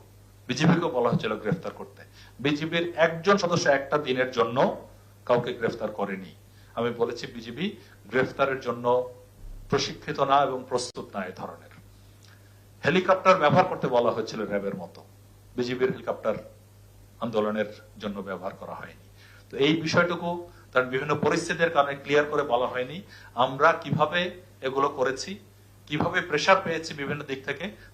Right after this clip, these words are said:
তারপরও কিভাবে করেছি, সেটা আমাদের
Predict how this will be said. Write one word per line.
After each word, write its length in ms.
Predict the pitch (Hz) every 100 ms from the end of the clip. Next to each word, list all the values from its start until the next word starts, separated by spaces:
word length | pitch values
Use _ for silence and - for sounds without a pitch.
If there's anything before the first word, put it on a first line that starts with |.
| -
তারপরও 400 | 135 147 175 180
কিভাবে 320 | 151 143 139
করেছি, 520 | 123 117 - 127 107 - - -
সেটা 460 | - 120 113 107 - -
আমাদের 480 | 113 107 110 -